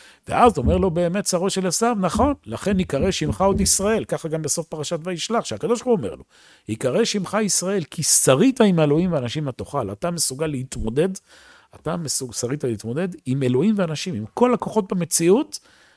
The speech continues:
ולהפוך אותם למשהו יותר אמיתי ויותר נכון.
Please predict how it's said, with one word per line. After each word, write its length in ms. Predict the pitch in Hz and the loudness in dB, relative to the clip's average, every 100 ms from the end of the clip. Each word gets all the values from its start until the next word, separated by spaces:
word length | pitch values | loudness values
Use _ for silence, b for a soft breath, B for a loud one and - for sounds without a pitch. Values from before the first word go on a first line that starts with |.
| b | b
ולהפוך 420 | 110 113 113 214 226 | -6 -6 -4 -6 -4
אותם 260 | 196 165 | -6 -4
למשהו 440 | 104 123 143 - 117 | -6 -8 -10 -10 -10
יותר 300 | 98 143 127 | -6 -6 -6
אמיתי 300 | 107 - 147 | -8 -6 -6
ויותר 380 | 107 101 117 | -4 -6 -6
נכון. 280 | 107 104 - | -6 -8 -8